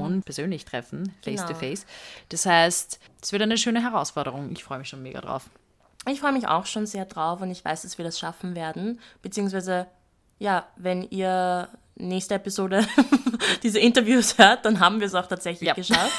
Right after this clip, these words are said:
Speaker 2: <laughs>
Speaker 1: Aber das soll mal keine Herausforderung sein, das kriegen wir schon hin.
Speaker 2: Genau. Dann wünschen wir euch einen schönen Rest des Tages und bis zum nächsten Mal.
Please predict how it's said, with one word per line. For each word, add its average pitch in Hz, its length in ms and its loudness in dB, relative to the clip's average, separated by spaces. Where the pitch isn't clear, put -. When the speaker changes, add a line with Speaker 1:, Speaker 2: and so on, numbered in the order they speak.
Speaker 2:
<laughs> 494 400 8
Speaker 1:
Aber 185 180 0
das 185 180 -4
soll 175 140 -2
mal 170 140 -6
keine 165 180 -10
Herausforderung 160 600 -12
sein, 165 180 -14
das 160 160 -16
kriegen 160 220 -14
wir 160 80 -16
schon 165 160 -14
hin. 160 180 -14
Speaker 2:
Genau. 156 240 -12
Dann 180 180 -4
wünschen 196 320 -2
wir 208 80 -2
euch 196 160 -6
einen 185 400 -6
schönen 190 640 -6
Rest 170 560 -12
des 185 160 -12
Tages 185 760 -14
und 180 580 -6
bis 180 180 -8
zum 247 140 -4
nächsten 262 360 -6
Mal. 165 260 -10